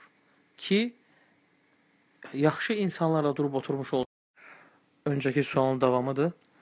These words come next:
E, kəsildiyinə görə xülasə olaraq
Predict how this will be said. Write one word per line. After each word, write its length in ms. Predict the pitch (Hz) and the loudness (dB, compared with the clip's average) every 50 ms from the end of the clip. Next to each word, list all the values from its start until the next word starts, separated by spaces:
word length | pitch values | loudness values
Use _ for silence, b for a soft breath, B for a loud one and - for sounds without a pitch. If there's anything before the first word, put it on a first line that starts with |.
| b b b b b b b _ _ _ _ - | b b b b b b b _ _ _ _ -8
E, 640 | 127 127 120 120 120 117 120 123 117 117 127 135 127 | -6 -4 -4 -4 -4 -4 -4 -6 -6 -6 -8 -10 -6
kəsildiyinə 640 | - - 135 - - - 135 131 127 127 123 135 127 | -2 -2 -2 -2 0 -2 -2 0 -2 -2 -2 -2 0
görə 280 | 120 131 127 131 147 156 - - - B B B B B B B B B B B B B B B B B B B B B B B B B B _ _ B B B B B - | 0 0 2 2 0 -2 -4 -10 -20 B B B B B B B B B B B B B B B B B B B B B B B B B B _ _ B B B B B -2
xülasə 360 | - 156 156 147 139 - - | 2 4 4 4 4 2 0
olaraq 340 | 175 147 131 127 131 131 - | 2 2 4 2 2 0 -2